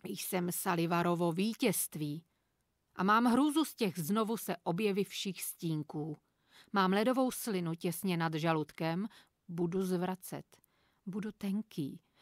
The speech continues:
Voda se vzdouvá, schluk lidí mění barvu, holčičky Elena a Jelena si mne zvědavě prohlížejí,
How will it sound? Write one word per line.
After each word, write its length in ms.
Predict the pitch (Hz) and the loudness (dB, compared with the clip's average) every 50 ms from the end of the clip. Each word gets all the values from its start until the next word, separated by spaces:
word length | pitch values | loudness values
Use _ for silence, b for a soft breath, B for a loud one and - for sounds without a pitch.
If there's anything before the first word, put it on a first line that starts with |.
| b b b | b b b
Voda 260 | - 175 185 208 233 - | 0 2 4 4 2 2
se 180 | - 262 233 | 2 0 -2
vzdouvá, 840 | 196 185 165 151 180 175 175 175 165 165 170 170 170 175 190 208 214 | -2 -2 -2 0 0 2 2 2 0 -2 -2 -2 -2 -4 -4 -6 -8
schluk 340 | - - - 208 180 160 - | -8 -4 0 0 0 2 2
lidí 380 | 165 165 165 151 160 165 175 | 0 0 0 0 0 0 2
mění 360 | 175 175 175 175 190 202 196 170 | 2 2 2 2 2 0 0 0
barvu, 520 | 156 156 151 156 151 160 165 165 185 196 | 2 2 2 2 0 -2 -2 -2 -2 0
holčičky 600 | 185 180 170 165 165 - 190 180 - - 185 - _ - | 0 0 0 0 -2 -4 -6 -6 -4 -4 -4 -4 _ 0
Elena 520 | 190 170 175 170 165 165 170 170 175 180 | 0 2 2 2 2 2 2 0 0 0
a 160 | - - 160 160 | -2 -2 -2 -2
Jelena 580 | 165 165 165 170 170 170 170 170 175 180 190 | 0 2 2 2 2 2 2 0 0 -2 -2
si 200 | 180 - - 185 | -4 -4 -4 -2
mne 240 | 180 180 180 175 160 | -2 0 0 -2 -2
zvědavě 600 | 147 170 156 160 165 170 180 185 180 185 156 147 | -4 -4 -2 0 0 2 0 0 0 0 -2 -2
prohlížejí, 920 | - - - 165 156 156 165 175 175 170 170 180 170 175 175 170 170 190 | -4 -4 -2 -2 0 0 0 0 -2 0 0 0 0 0 0 -2 -4 -6